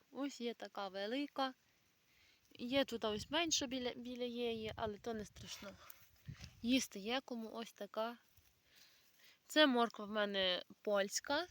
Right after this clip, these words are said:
Сіяла я польську моркву. Тому морква тут непоганенька. Ось зараз вирву одну.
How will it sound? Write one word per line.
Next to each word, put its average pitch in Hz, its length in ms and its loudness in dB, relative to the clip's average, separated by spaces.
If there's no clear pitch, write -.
Сіяла 277 520 0
я 262 140 2
польську 247 480 -4
моркву. 247 520 -2
Тому 233 240 -2
морква 247 440 0
тут - 240 -8
непоганенька. 208 1400 0
Ось 220 240 0
зараз - 240 -4
вирву 214 320 0
одну. 269 420 2